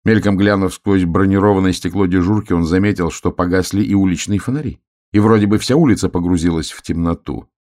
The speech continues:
Это успокаивало, значит, отключение городское, скоро его исправят, и нет неполадок в самом посольстве.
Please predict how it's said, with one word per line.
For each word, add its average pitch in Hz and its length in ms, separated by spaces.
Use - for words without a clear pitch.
Это - 160
успокаивало, 87 800
значит, 87 380
отключение 92 580
городское, 85 500
скоро 87 300
его 80 240
исправят, 85 640
и 87 80
нет 90 280
неполадок 92 540
в - 60
самом 127 380
посольстве. - 840